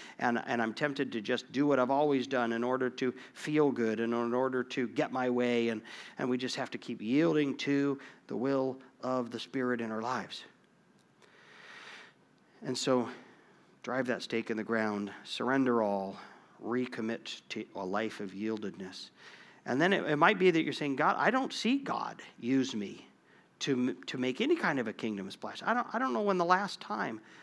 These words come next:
I feel like I've actually contributed to the kingdom of God's expansion in the world."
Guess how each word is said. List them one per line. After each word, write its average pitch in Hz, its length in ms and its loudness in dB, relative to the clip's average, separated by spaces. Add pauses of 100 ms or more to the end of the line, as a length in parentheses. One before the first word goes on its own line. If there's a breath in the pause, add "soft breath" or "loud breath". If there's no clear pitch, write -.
(100)
I - 100 0
feel 190 180 2
like 165 180 6
I've 160 140 2
actually 143 480 -2 (1120 loud breath)
contributed 120 880 2
to 117 140 -2
the 98 80 -8
kingdom 170 360 0
of 117 120 -4
God's 131 280 -4
expansion 135 640 -6
in 117 120 -2
the 110 60 -6
world." 107 440 -6